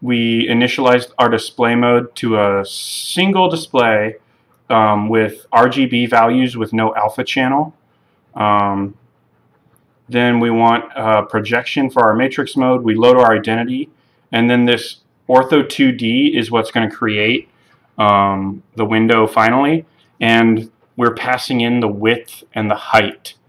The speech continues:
so that it's scalable once again. This is the destructor class. I have not written anything for the destructor class as of yet. However, I do plan on doing that shortly.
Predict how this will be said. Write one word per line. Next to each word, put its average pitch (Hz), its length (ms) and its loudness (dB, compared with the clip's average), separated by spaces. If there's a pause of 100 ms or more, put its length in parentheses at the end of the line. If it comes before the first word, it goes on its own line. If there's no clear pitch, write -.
(260)
so - 220 -4
that 113 120 0
it's 104 160 -4
scalable 98 600 -4
once 104 240 -16
again. 107 380 -16 (140)
This 143 180 0
is 135 160 -4
the 131 100 4
destructor 131 720 0
class. 131 600 2 (460)
I 117 120 4
have 113 100 0
not 117 180 2
written 117 360 0
anything 117 440 -2
for 113 120 -4
the 104 100 -2
destructor 107 560 -6
class 104 400 -2
as 104 200 -4
of 95 160 -10
yet. 117 420 -4 (300)
However, 113 640 0
I 104 120 0
do 107 240 -4
plan 107 280 -4
on 98 160 -4
doing 101 280 -4
that 101 300 -6
shortly. 180 640 -6